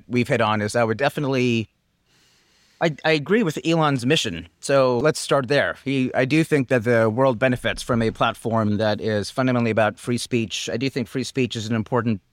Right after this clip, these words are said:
bedrock of democracy, and I think a well, a, a well-functioning Twitter is gonna make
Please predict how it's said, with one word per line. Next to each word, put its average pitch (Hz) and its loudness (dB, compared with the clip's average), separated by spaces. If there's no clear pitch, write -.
bedrock 117 0
of 110 -4
democracy, 113 -2
and 107 0
I 104 -2
think 113 -4
a 117 0
well, 131 0
a, 123 2
a 120 0
well-functioning 143 0
Twitter 117 0
is 104 -4
gonna 120 0
make 113 -2